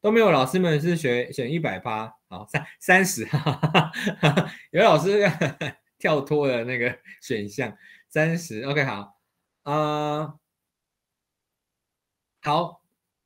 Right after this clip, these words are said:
老师们大概都还蛮有概念的，而且问这个问题大概都，呃，也不太可能会是百分之百了哈，哈。那我们来给老师们看一下哦，这个，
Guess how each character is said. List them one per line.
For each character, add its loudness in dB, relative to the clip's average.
老 0
师 0
们 2
大 6
概 4
都 0
还 0
蛮 0
有 -4
概 -2
念 -4
的， -4
而 2
且 2
问 2
这 0
个 2
问 0
题 -4
大 -4
概 -4
都， -2
呃， -8
也 -12
不 -2
太 0
可 -4
能 -6
会 -4
是 -8
百 -8
分 -10
之 -12
百 -16
了 -20
哈， -18
哈。 -20
那 -6
我 -8
们 0
来 -2
给 0
老 2
师 -4
们 -4
看 -2
一 -6
下 0
哦， -2
这 -8
个， -2